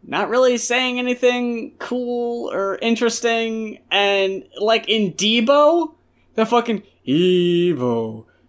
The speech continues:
E-, that whole fucking shit coulda went. That took up way too much time. I think that's the main thing, is that there was too much time focused on,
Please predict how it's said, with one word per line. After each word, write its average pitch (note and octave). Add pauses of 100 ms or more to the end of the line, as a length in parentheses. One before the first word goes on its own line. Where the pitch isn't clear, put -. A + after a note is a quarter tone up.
(100)
E-, F3+
that G3
whole G#3
fucking G3
shit F#3
coulda F3
went. D#3
That E3+
took F#3+
up F3+
way D3
too F3+
much F3
time. C#3+ (180)
I A3
think D#4+
that's C#4+
the A3+
main F#3+
thing, C3
is C#3+
that D3+
there D3+
was D3
too G#3
much F#3
time D#3
focused D#3
on, C3+